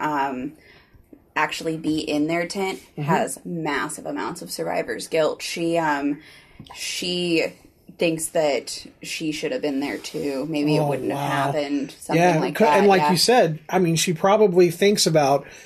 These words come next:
Speaker 2: the story from the girls in tent six and thought, "What if I was there? He might not have done anything."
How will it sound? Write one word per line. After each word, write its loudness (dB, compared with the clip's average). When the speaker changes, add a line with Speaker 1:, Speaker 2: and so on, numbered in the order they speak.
Speaker 2:
the 0
story 6
from 0
the 4
girls 4
in 0
tent -2
six 2
and -6
thought, -2
"What 2
if 4
I 6
was 2
there? -10
He -4
might -2
not -6
have -12
done -10
anything." -18